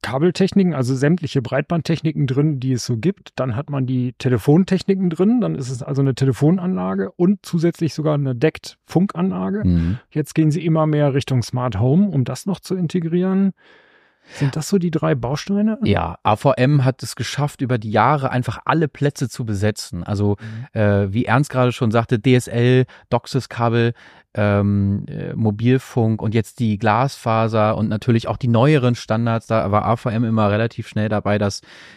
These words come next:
Speaker 2: ähm, dass einfach die neuesten Modems auch da drin waren, sodass ich hohe Geschwindigkeiten hatte.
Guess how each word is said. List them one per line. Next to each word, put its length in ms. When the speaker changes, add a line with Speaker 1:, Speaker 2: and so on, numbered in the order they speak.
Speaker 2:
ähm, 540
dass 180
einfach 360
die 80
neuesten 460
Modems 420
auch 160
da 100
drin 300
waren, 160
sodass 300
ich 260
hohe 220
Geschwindigkeiten 680
hatte. 260